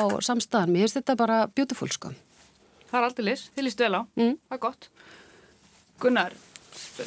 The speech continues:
Speaker 2: ég ætla að gefa mér að, að þú sért ekki alveg jafn, jafn peppaður og, og Hilda Jana. Þú varst á landsfundi Sjálfstæðisflokksins um síðustu helgi í Reykjavík og Bjarni Benediktsson var endurkjörinn formaður flokksins með tæpum sextíu prósentum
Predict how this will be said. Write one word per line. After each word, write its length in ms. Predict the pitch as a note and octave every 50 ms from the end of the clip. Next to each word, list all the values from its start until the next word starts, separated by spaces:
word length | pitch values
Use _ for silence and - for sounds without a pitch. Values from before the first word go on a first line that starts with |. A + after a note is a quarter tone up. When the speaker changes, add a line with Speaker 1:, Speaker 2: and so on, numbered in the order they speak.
| - - - - - - - - -
Speaker 2:
ég 140 | A#3 A#3 A#3+
ætla 160 | B3+ B3 B3+
að 60 | - -
gefa 220 | D4+ E4 F4 E4+ D#4
mér 180 | D4 C#4 C4+
að, 200 | C4+ C4+ C4 - -
að 120 | C4 C4 C4
þú 200 | - - D4 E4 D4+
sért 180 | D4+ B3+ D4+
ekki 220 | E4+ - - - D#4+
alveg 340 | E4 F4 F#4 E4 C4+ B3+ C4
jafn, 360 | C#4 C4 B3+ - - - -
jafn 220 | C4 C4 B3+ - -
peppaður 500 | C#4 C#4 B3+ - - A#3+ A#3 A3+ A3+ A3
og, 220 | G#3+ A3 A3+ -
og 140 | - A3 A3 A3
Hilda 260 | A#3+ A#3 A#3 A#3+ G#3
Jana. 160 | F#3 F3+ F#3+
Þú 160 | F#3+ B3 B3+
varst 160 | C4 C4 -
á 60 | C4 B3
landsfundi 480 | B3 B3+ C4 B3+ - - B3+ B3 - B3
Sjálfstæðisflokksins 800 | B3 D4 E4 - - D#4 B3 G3+ G#3 G3+ F#3+ G3 G3+ F#3+ F3 G3 G3+
um 140 | G3+ G3 - - _ - - - - - _ _ -
síðustu 320 | - A#3+ A3 G3+ G3+ G3+
helgi 300 | G3 G3 F3 - G3 F#3
í 60 | F#3 F#3
Reykjavík 540 | F#3+ F#3+ F#3 - F#3 F3+ F#3+ A3+ A#3 - -
og 220 | A3+ G#3+ G#3 G#3 - _ -
Bjarni 220 | A3 G#3 A3 G#3+
Benediktsson 540 | A3 A3+ G#3+ G#3 G#3 G3+ G3+ - G#3+ G3+ G3+ G3+
var 140 | G3 G3 - - _ _
endurkjörinn 560 | - G#3+ G#3+ G#3 G#3 G3+ G3+ A3 G3+ G3 G3
formaður 460 | G3+ G#3 G3 G3 G3 F#3 F#3 F#3 - - _
flokksins 540 | - - G3 F#3 - - - G3 G#3+ - - G#3+
með 220 | G#3 G3 G3 G3 - _ _ - - _ _ _ _ _ -
tæpum 400 | - G#3+ G3 G3+ - G3 F#3 F3+ D#3+ - - -
sextíu 400 | - - G#3 G3+ - - G3+ G3 G3
prósentum 460 | - G3+ F#3+ G3 G3 F3+ D#3+ F#3 F3